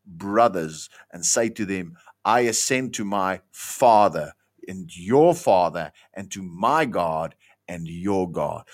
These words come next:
So Jesus makes it clear that Heavenly Father is approachable. He's gone and made a, a way for us to go there. When he died, when he took the beating, when the veil was torn,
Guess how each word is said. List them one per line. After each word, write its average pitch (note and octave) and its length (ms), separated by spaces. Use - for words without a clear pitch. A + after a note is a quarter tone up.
So - 160
Jesus D#3+ 500
makes C3+ 360
it B2+ 180
clear A2 480
that A#2+ 240
Heavenly D#3+ 520
Father C#3+ 640
is F#2+ 260
approachable. G2 680
He's G2+ 320
gone B2 320
and B2+ 160
made A2+ 240
a, G#2+ 80
a F#2+ 80
way A2 380
for A#2+ 240
us F#2+ 300
to G2+ 120
go G2 300
there. D#2 240
When A2+ 180
he A2+ 100
died, A#2+ 560
when A#2+ 200
he A2+ 40
took - 280
the C3+ 80
beating, B2 560
when C3 180
the A#2 80
veil B2 360
was B2 280
torn, C3+ 500